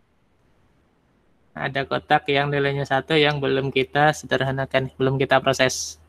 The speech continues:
Nah, kita proses. Bisa dua kotak. Empat kotak. Nggak mungkin ya empat kotak ya. Nah, mau sama siapa nih?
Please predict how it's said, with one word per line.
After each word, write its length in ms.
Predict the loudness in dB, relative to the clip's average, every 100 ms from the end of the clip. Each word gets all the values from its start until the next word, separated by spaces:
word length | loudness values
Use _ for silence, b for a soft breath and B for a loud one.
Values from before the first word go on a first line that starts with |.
| _ -2
Nah, 240 | 0 0 -6 -14
kita 200 | -4 -2 0
proses. 800 | 0 2 4 6 4 0 -8 -14 _ _ _ _ _ _ _ 0
Bisa 400 | 2 4 4 6
dua 160 | 4
kotak. 480 | 6 2 2 0 0 _ _ _ _ _ _ _ _ _ _ _ _ _ _ _ _ _ _ _ _ _ _ _ _ _ _ _ _ _ _ -2
Empat 320 | 0 0 2
kotak. 640 | 0 2 4 6 4 2 _ _ _ _ _ _ _ _ -6
Nggak 140 | -4 -4
mungkin 300 | -4 0 0
ya 160 | 0
empat 160 | -2 -4
kotak 320 | -4 -2 -2
ya. 160 | -4 -6 _ _ -14
Nah, 160 | -12 -8
mau 240 | -6 -6
sama 320 | -4 -4 -4
siapa 400 | -6 -6 -2 -2
nih? 160 | -2